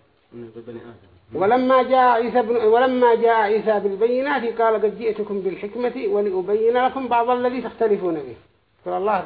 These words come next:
Speaker 2: أيضًا قصة في شيء عن عيسى عليه السلام، قال: "لما جاء بالبينات"، يعني بالأدلة ال-، الواضحة، بالمعجزات، قال: "قد جئتكم بالحكمة"، جئت لكم بأي؟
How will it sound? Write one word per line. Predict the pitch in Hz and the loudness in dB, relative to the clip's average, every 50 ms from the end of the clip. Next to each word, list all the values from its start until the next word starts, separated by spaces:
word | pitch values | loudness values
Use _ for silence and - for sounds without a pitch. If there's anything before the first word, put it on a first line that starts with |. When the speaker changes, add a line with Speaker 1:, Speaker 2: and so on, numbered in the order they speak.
| - - - | -8 -12 -12
Speaker 2:
أيضًا | 170 175 185 196 | -10 -8 -6 -6
قصة | - - - 165 170 190 185 - 208 202 | -6 -8 -10 -12 -12 -14 -8 -6 -6 -6
في | 202 - 180 190 196 185 170 - - - - - _ _ _ | -4 -6 -6 -4 -2 -2 -4 -6 -10 -16 -20 -20 _ _ _
شيء | - 208 214 | -4 -4 -2
عن | - 202 208 208 196 185 - 196 208 - - | -2 -2 -2 -2 -2 -4 -4 -6 -6 -4 -4
عيسى | 202 196 170 196 | -4 -2 -2 -2
عليه | 202 175 185 180 170 | -2 -2 -2 -4 -4
السلام، | 165 - 175 165 143 120 - - - _ _ _ _ _ _ _ _ - | -6 -6 -6 -6 -6 -8 -12 -18 -20 _ _ _ _ _ _ _ _ -4
قال: | 175 175 | -2 0
"لما | 196 233 240 240 240 226 | 0 0 2 2 2 2
جاء | 220 226 233 220 220 | 2 2 0 0 0
بالبينات"، | 208 208 202 202 220 208 202 202 220 269 277 254 - - - | 0 0 0 2 4 4 6 6 6 4 2 0 -2 -6 -10
يعني | 180 170 165 196 | -10 -8 -8 -8
بالأدلة | 185 190 202 208 202 190 196 233 214 190 220 220 - - - - - - _ _ _ _ _ _ _ _ _ _ _ _ _ - | -6 -6 -6 -6 -6 -4 -2 -2 0 0 -2 -2 -4 -8 -16 -20 -20 -20 _ _ _ _ _ _ _ _ _ _ _ _ _ -8
ال-، | 175 180 175 | -8 -6 -4
الواضحة، | - 190 190 220 247 247 226 202 180 - 117 - - | -2 -2 2 4 4 4 2 2 -2 -6 -8 -12 -12
بالمعجزات، | 160 170 196 208 214 220 208 190 202 170 127 - - - - - _ _ _ _ _ _ _ _ _ _ _ _ | -10 -8 -6 -6 -4 -6 -2 -2 -2 -2 -2 -6 -12 -20 -20 -20 _ _ _ _ _ _ _ _ _ _ _ _
قال: | 190 220 247 262 | 0 2 2 2
"قد | 254 262 240 226 | 2 0 -4 -4
جئتكم | 269 269 233 247 247 277 285 269 | -6 -6 -6 -6 -4 -4 -4 -2
بالحكمة"، | 294 254 214 226 - - - - - - _ _ - | -4 -4 -4 -6 -8 -8 -12 -16 -18 -20 _ _ -10
جئت | 202 214 196 | -8 -8 -4
لكم | 214 226 214 233 247 240 | -4 -4 -2 -2 -4 -4
بأي؟ | 226 226 226 247 254 220 | -6 -4 -2 -2 -2 -2